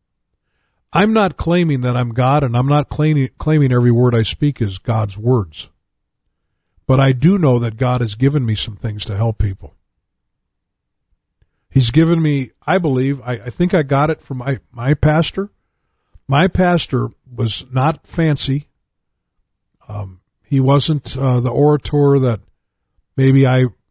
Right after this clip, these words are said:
you know, I've heard in my life. I would be honored to think that I am like my pastor, Pastor David Walters. He's passed away now. But he had a horse sense to him,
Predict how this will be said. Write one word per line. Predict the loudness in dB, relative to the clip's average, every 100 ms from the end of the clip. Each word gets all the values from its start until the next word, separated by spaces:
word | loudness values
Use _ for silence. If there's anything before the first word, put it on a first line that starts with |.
| _ _
you | 0
know, | 2
I've | 2
heard | 4 2 2
in |
my | 0 -2
life. | -2 -6 -6 _ _ _ _ _ _ _ _ _ _ _ _ _ _ _ _ _ _ _ _
I | 0 0 0 -4 _ _ _ _ _ _ _ _ _
would | 2 4
be | 2
honored | 2 2 2 0
to | -2
think | 0 0 0
that | 0 0
I | 0 0 0 -2 -8 -10
am | -8
like | -2 0 -2 -6
my | -10
pastor, | -8 -8 -8 -10 -12
Pastor | -8 -8 -8 -8
David | -4 -4 -4
Walters. | -8 -6 -6 -6 -4
He's | -4 -2
passed | -2 -2 -2
away | -2 -2
now. | -4 -8 -10 _ _ _ _ _ _ _ _ 2
But | 2
he | 4 4
had | 4 2
a | 0
horse | -2 -4 -4
sense | -8 -10 -10 -12
to | -14 -16
him, | -20